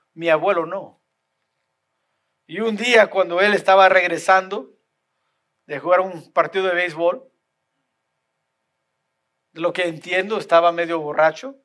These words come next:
alguien le dio un folleto. Él no conoció el nombre de aquella persona. No recuerda su cara, nada, nada, nada.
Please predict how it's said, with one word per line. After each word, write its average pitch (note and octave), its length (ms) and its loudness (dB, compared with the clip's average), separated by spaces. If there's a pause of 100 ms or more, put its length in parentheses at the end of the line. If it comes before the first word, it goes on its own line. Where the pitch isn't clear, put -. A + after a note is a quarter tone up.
(1300)
alguien G3+ 280 -4
le F3 80 -2
dio E3+ 160 -6
un E3+ 80 -10
folleto. F3 520 -14 (2250)
Él F3 140 -8
no F3+ 120 -4
conoció E3+ 340 -4
el D3+ 100 -6
nombre D#3+ 280 -4
de D#3+ 420 -4
aquella D3 240 -6
persona. D#3+ 460 -14 (2250)
No D#3+ 80 -12
recuerda D3 320 -4
su C3 160 -16
cara, F#3 360 4
nada, G3 220 2
nada, F#3 300 2
nada. F3+ 360 -6